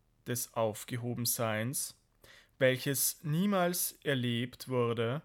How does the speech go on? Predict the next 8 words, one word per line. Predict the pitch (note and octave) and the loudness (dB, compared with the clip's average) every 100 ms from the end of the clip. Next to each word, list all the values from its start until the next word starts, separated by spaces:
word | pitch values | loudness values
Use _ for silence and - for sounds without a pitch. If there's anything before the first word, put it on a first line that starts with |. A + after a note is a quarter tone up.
| _ _ _ - | _ _ _ -2
auch | A#2+ C3 G3 - - - | 2 2 -2 -10 -20 -8
in | C3 | -2
den | B2 A#2 | -2 -4
größten | - C3 E3 - F#3 | -4 -2 0 -2 -2
Sicherheitsarrangierungen | F3 - B2 B2 A#2 G#2+ A2+ - B2 A#2 A2+ - - B2 A#2+ A#2+ A2+ A#2+ - _ _ _ | -2 -2 -4 -4 0 0 -2 -6 -4 -4 -4 -6 -4 -4 -4 -4 -4 -4 -8 _ _ _
in | B2+ A#2+ | -4 -2
dieser | A#2 A2+ B2+ | -4 -2 -2
Welt. | B2+ A2 G2+ - | 0 0 -2 -10